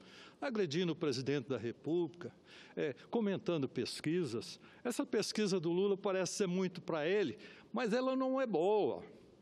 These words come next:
Essa pesquisa é muito ruim pra ele. Trinta por cento é pouco pra quem teve tanto tempo no, no, na presidência do país e com a história que ele tem.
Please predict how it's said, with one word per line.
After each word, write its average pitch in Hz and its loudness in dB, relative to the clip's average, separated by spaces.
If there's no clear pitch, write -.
Essa - 0
pesquisa 254 2
é 269 2
muito 254 2
ruim 208 4
pra 269 0
ele. 185 2
Trinta 262 4
por 202 0
cento 247 2
é 247 2
pouco 226 4
pra 247 0
quem 226 2
teve 226 4
tanto 269 2
tempo 226 0
no, 190 2
no, 175 -2
na 160 -2
presidência 175 2
do 156 -2
país 180 0
e 220 2
com 285 0
a 294 2
história 262 2
que - -4
ele 185 4
tem. 135 0